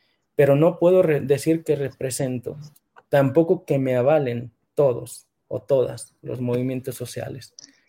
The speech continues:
Ese es uno de los problemas serios, porque si me avalaran o si fuera una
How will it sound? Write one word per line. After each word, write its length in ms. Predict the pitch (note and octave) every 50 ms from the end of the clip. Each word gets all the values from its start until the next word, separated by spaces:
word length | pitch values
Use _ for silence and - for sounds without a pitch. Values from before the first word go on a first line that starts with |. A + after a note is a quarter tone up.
| _ _ _ _ _ _ _
Ese 480 | - C#3 D3 F3+ E3 E3 D#3+ - D3 D3+
es 160 | D3+ D3 -
uno 160 | D#3 D#3 D#3
de 40 | D3+
los 180 | D3+ C#3+ C3+ -
problemas 540 | _ - C3 B2+ C3 C3+ C#3 C#3+ C#3+ C#3+ -
serios, 380 | - E3 E3+ D3+ B2+ B2 A#2+ - _
porque 260 | B2+ A#2+ A2+ - C3
si 140 | A#2+ - B2+
me 100 | B2+ B2
avalaran 520 | A#2+ B2 B2 C3+ D3+ E3+ E3 D3+ C#3 C3+
o 40 | B2+
si 120 | A#2+ -
fuera 360 | - - D3 D3 D#3 D3+ D3 C#3
una 180 | C#3 D3 C#3+ C#3